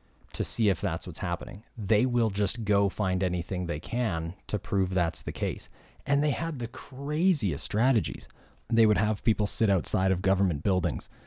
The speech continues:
to see if there's more lights on at night, because a busier government building might,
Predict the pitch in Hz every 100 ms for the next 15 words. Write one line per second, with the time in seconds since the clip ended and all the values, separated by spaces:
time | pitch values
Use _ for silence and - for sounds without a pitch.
0 | - - - 101 87 80 82 82 80 -
1 | - - - 107 104 101 98 110 - -
2 | 85 71 76 - - 95 73 - - 101
3 | - 90 80 85 - 113 101 101 98 98
4 | 98 98 87 127 110 92 87 87 87 -